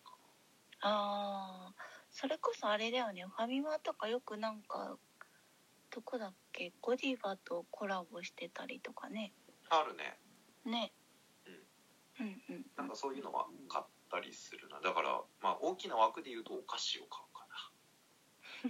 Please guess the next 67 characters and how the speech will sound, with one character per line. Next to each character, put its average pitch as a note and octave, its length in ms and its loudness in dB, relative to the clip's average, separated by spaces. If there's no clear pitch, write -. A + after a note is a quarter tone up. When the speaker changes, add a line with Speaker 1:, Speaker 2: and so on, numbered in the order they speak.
Speaker 2:
<laughs> - 1080 -8
コ C4 120 6
ン A3 80 0
ビ G#3 100 -4
ニ G3 180 -6
で F#3+ 100 0
は。 F3 220 -2
Speaker 1:
そ - 160 -6
う - 60 0
そ - 120 -2
う - 40 -8
そ - 160 -6
う - 40 -14
そ - 140 -6
う。 - 60 -18
Speaker 2:
う - 20 0
ん G3 60 0
う F#3 40 -4
ん。 - 60 -12
Speaker 1:
な C3+ 140 6
ん C3+ 60 -6
か、 - 240 4
何 F3 280 2
か F3+ 120 4
と - 340 -2
そ - 240 -8
れ - 120 -6
み - 100 -18
た - 120 -20
い - 80 -20
な。 G3+ 60 -4
Speaker 2:
う - 40 -4
ん F#3+ 160 -8
う - 20 -8
ん F#3 160 -8
う - 100 -12
ん。 - 100 -16
Speaker 1:
晩 G#2 280 4
ご C#3+ 100 0
飯 D3 180 2
と F#3+ 140 -4
こ - 100 2
れ - 120 -4
と - 160 -20
か。 - 140 -14
Speaker 2:
う A#3 40 -2
ん G#3 40 0
う - 20 -2
ん F#3+ 400 -6
う - 40 -2
ん - 200 -4
う - 60 -12
ん。 - 100 -12
Speaker 1:
そ - 80 -16
の、 - 80 -10
こ - 180 -6
れ D#3+ 120 0
っ - 20 -4
て - 160 -12
い - 20 -6
う - 40 -8
の - 60 -16
が、 - 120 -16
そ - 100 -14
の、 - 80 -18
ワ E2 140 8
ッ - 60 -12